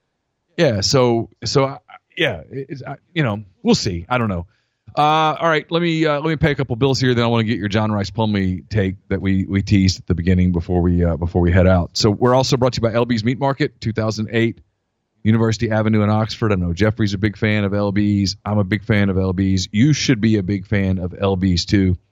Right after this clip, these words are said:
It's the freshest cuts in Oxford. Uh, they're open seven days a week. Uh, they've got the fresh cut prime boneless ribeye. They've got the Denver steaks. They've got, uh, great sausages, the grill packs with the, uh,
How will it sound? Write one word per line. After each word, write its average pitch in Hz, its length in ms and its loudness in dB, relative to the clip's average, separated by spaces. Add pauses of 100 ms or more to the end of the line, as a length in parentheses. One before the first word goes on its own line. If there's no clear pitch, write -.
(120)
It's - 100 -10
the 110 80 2
freshest 120 460 -2
cuts 113 280 -2
in 107 80 0
Oxford. 104 480 -2 (720)
Uh, 101 240 0
they're 101 200 0
open 101 540 0
seven 117 400 0
days 113 260 2
a 104 60 0
week. 117 280 0 (1200)
Uh, 101 320 -2
they've 95 200 -6
got 101 240 -2
the 85 120 -6
fresh 120 400 -2
cut 113 420 -2
prime 113 460 0
boneless 110 480 0
ribeye. 107 680 0
They've 92 160 -4
got 92 200 -6
the 92 100 -2
Denver 113 460 2
steaks. 113 640 -2 (720)
They've 107 240 2
got, 101 280 -2 (140)
uh, 92 180 -6
great 120 340 -2
sausages, 107 680 -2
the 92 100 -4
grill 110 300 2
packs 117 560 -2
with 95 180 -6
the, 95 200 -4
uh, 92 220 -4